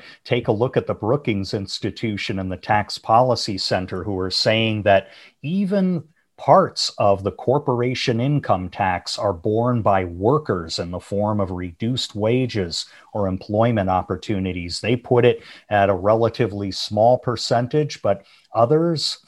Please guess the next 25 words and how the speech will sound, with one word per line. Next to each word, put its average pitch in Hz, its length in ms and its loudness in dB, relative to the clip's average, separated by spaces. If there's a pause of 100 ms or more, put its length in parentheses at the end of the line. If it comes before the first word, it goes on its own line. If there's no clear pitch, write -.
such - 340 -2
as 98 180 -4
the - 100 -12
Congressional 98 640 -2
Budget 127 400 2
Office 139 580 2 (280)
and 92 420 0
think 123 320 0
tanks 123 440 0
on 95 180 2
our 120 180 0
side 135 380 2
of 127 100 -2
the 123 80 0
fence, 147 400 0
say 110 340 0
fifty 196 480 -4
percent 190 640 2 (280)
or 151 260 2
more 160 640 2
of 92 120 -6
the 98 80 -4
corporate 117 460 -4
income 123 460 -4
tax 95 500 -2